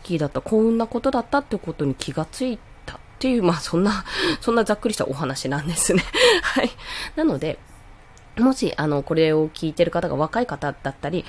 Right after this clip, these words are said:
まあ、もしくはもう私と同じぐらい子育て世代の方だったり、あとはもうこれからうちの親世代とかのね、方で、いやー、これからどうやって生きていったらわかんないよとかいう方がね、もしいらっしゃるとしたら、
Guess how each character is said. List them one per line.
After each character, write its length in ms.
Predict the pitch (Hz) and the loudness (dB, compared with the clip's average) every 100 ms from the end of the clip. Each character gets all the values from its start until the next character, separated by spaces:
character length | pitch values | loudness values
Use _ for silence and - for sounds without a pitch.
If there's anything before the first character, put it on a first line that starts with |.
| - - | -12 -4
ま 100 | 247 | -2
あ、 20 | |
も 80 | 247 | 0
し 80 | 247 | -2
く 60 | 156 | -2
は 60 | |
も 100 | 156 | 0
う 40 | 135 | -2
私 260 | 139 143 | -2 -4
と 180 | 165 156 - - - - | -2 -2 -6 -20 -20 -6
同 80 | 165 160 | -2 0
じ 80 | 156 | 0
ぐ 60 | |
ら 40 | 143 | -2
い 20 | |
子 120 | - | -2
育 220 | 175 156 | -2 -2
て 100 | 151 | -2
世 120 | 151 202 | -4 -4
代 140 | 214 | -4
の 80 | 160 | -4
方 240 | - 190 | -6 -4
だ 80 | 202 | -4
っ 60 | - | -6
た 120 | 196 | -4
り、 160 | 226 - - - - - - | -2 -4 -10 -20 -20 -20 -8
あ 100 | - | -4
と 80 | - | 0
は 80 | 180 | 0
も 80 | 160 | 0
う 40 | |
こ 100 | 170 | 0
れ 60 | 170 | 0
か 80 | |
ら 60 | 165 | 0
う 60 | 156 | 0
ち 100 | 165 | 2
の 120 | 160 | 2
親 180 | 170 175 | 2 0
世 160 | 208 | 0
代 140 | 175 127 | 0 -2
と 80 | |
か 100 | 135 | -2
の 100 | 139 | -2
ね、 140 | 170 240 - - | -4 -6 -12 -16
方 240 | - 175 | -8 -4
で、 260 | 175 190 - | 0 0 0
い 60 | |
や 200 | 165 160 | -4 -6
ー、 20 | 156 | -2
こ 140 | 170 | -2
れ 60 | 165 | 0
か 80 | |
ら 60 | 165 | -2
ど 100 | 196 | -2
う 40 | |
や 60 | 269 | -4
っ 40 | |
て 260 | 269 202 180 | -2 -2 -2
生 120 | - | -4
き 60 | - | -8
て 100 | 175 | -8
い 20 | |
っ 40 | 175 | -6
た 100 | 170 | -4
ら 100 | 170 | -2
わ 180 | 170 | -2
か 140 | 196 349 | -4 -4
ん 40 | |
な 60 | 392 | -2
い 60 | 254 | 0
よ 180 | 220 208 | -2 -2
と 80 | |
か 80 | 175 | -2
い 80 | 170 | -2
う 40 | |
方 180 | 170 196 | -2 -4
が 80 | 202 | -4
ね、 100 | 175 | -4
も 160 | 285 440 | -4 -2
し 220 | - - | -4 -4
い 120 | 170 | -4
ら 120 | 208 339 | -4 -4
っ 40 | |
し 220 | - - | -8 -8
ゃ 60 | 349 | -6
る 80 | 269 | -6
と 140 | 143 | -8
し 80 | - | -10
た 160 | 208 | -8
ら、 240 | 170 180 | -4 -4